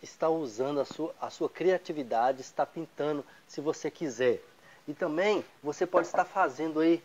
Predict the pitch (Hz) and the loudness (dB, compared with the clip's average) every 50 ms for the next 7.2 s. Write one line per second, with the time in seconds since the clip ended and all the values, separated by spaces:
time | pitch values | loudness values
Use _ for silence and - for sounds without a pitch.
0 | - - 139 147 175 220 247 240 - - - 190 196 202 196 196 175 170 - - | -6 -10 -4 -2 0 0 0 -2 -4 0 4 4 4 4 4 2 0 -2 -2 -2
1 | 175 170 147 120 117 123 131 147 165 165 - - - - - - 160 165 151 - | -2 -2 -2 -2 -2 -2 -2 0 -2 -2 -4 -8 -16 -20 -4 0 0 0 0 -2
2 | - - 185 202 - - 175 180 180 - 175 185 160 170 175 185 185 160 123 123 | -4 -6 -4 -4 0 0 0 0 0 0 -4 -6 -4 -2 2 2 2 2 2 2
3 | 139 147 143 123 123 - - 147 156 175 175 - - 196 - - _ - 143 143 | 2 4 4 2 2 0 0 0 2 2 0 0 -2 -8 -14 -12 _ -2 0 0
4 | 147 - 139 - - 131 131 - 156 131 - 139 120 107 95 - - 110 104 98 | 0 0 -4 -10 -8 -8 -6 -6 -6 -4 0 0 0 0 0 -2 -6 -6 -6 -6
5 | 92 107 123 - - - - _ _ _ - 131 139 139 135 131 - 139 - - | -8 -10 -12 -14 -16 -20 -20 _ _ _ -2 0 0 0 -2 -4 -6 -10 -10 -10
6 | - - - 143 147 143 139 120 107 110 113 107 - - 107 - - - 123 113 | -10 -6 -2 -2 -2 -2 -2 -2 0 0 0 0 -2 -6 -12 -10 -6 -2 0 0
7 | 92 82 82 | 0 -2 -6